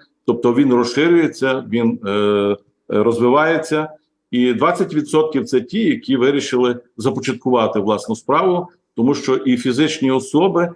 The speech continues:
можуть теж подаватися, які не є нині діючим бізнесом. І у випадку отримання, е, позитивного рішення Державного центру зайнятості,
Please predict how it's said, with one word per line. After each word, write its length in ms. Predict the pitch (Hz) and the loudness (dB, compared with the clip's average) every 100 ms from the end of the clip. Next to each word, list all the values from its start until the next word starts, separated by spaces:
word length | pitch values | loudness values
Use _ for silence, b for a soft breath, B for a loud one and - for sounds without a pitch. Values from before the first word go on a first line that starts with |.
| B - | B -2
можуть 340 | 139 135 - | 0 0 0
теж 260 | 131 117 - | 0 0 -2
подаватися, 720 | 110 107 123 165 170 - 151 | 0 0 0 0 -4 -2 -2
які 300 | 123 - 120 | -2 0 2
не 120 | 113 | 2
є 220 | 107 139 | 2 2
нині 360 | 170 160 156 156 - _ - | 2 0 0 -2 -6 _ -10
діючим 540 | 117 113 151 139 139 127 | -6 2 2 2 0 0
бізнесом. 600 | 139 123 123 120 117 113 b b | -2 -2 -4 -2 -4 -4 b b
І 100 | 127 | 2
у 60 | 131 | 4
випадку 480 | 151 156 123 - 127 | 4 0 -4 0 0
отримання, 840 | 120 120 117 110 107 104 104 101 - _ - | 0 0 0 2 2 0 -2 -6 -12 _ -8
е, 520 | 101 104 104 104 104 101 | -2 0 2 2 2 0
позитивного 800 | 127 117 127 131 117 117 110 113 | -2 0 0 2 2 2 0 0
рішення 600 | 110 - 107 104 104 95 _ _ - | -2 -4 -2 -2 -2 -6 _ _ -8
Державного 640 | 101 120 123 117 113 110 | -2 0 2 2 2 0
центру 360 | 120 113 110 117 | 0 -2 0 0
зайнятості, 680 | 143 170 175 156 - 151 | 0 0 0 -2 -2 -4